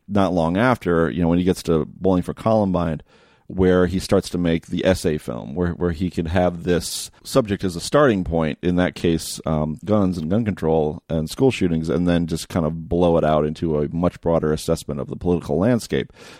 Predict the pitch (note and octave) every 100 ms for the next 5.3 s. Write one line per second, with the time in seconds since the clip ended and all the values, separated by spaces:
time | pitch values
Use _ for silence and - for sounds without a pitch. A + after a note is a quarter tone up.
0 | - G#2+ B2 C#3+ G#2 G2 G2 F#2+ F2+ F#2
1 | F#2+ F#2+ F2+ E2+ _ - _ - G2+ F#2
2 | F2+ F2 E2+ F#2+ G2 A#2+ G2+ E2 D#2+ -
3 | D#2 - D#2+ D#2+ D#2 D2+ E2 - _ _
4 | _ F#2+ F#2 A2 G2 G2 F2 - G#2+ A2
5 | A2 F#2